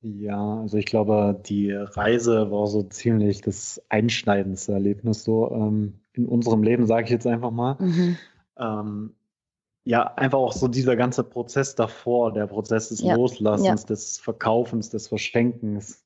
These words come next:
Speaker 2: Ja, also wir wollten ein paar Mal überlegt, so sollen wir, äh, irgendwelche Sachen, Möbel, Kleider, äh, sonst irgendwelche Gegenstände, die uns am Herzen liegen, sollen wir in eine Box verstauen, sollen wir die den Freunden geben, irgendwo im Keller lagern. Und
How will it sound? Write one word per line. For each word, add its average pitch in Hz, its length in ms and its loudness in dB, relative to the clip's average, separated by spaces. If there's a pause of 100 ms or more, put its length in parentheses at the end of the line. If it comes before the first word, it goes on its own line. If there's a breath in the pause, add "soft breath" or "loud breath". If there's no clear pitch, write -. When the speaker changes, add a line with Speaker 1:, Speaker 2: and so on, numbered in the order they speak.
(1040)
Speaker 2:
Ja, 175 120 0
also 202 240 0
wir 202 120 0
wollten 208 320 0
ein 208 120 -6
paar 226 200 0
Mal 226 180 2
überlegt, 208 440 2
so 220 140 -4
sollen 202 420 0
wir, 208 420 4
äh, 185 400 -2
irgendwelche 202 720 -2
Sachen, 208 580 2 (180)
Möbel, 208 800 2
Kleider, 208 720 2 (420 loud breath)
äh, 160 140 -6 (100)
sonst 196 420 0
irgendwelche 208 360 0
Gegenstände, 208 600 2
die 196 360 2 (140)
uns 185 260 -2
am - 100 -2
Herzen 185 420 0
liegen, 185 440 2 (280 loud breath)
sollen 175 280 0
wir 185 120 4
in 180 140 2
eine 170 120 0
Box - 320 -4
verstauen, 175 600 0
sollen 175 260 -2
wir 185 80 -2
die 190 100 -4
den 226 100 2
Freunden 180 500 0
geben, 180 300 0
irgendwo - 1300 -4
im 208 160 2
Keller 180 320 2
lagern. 175 500 2
Und 180 280 -4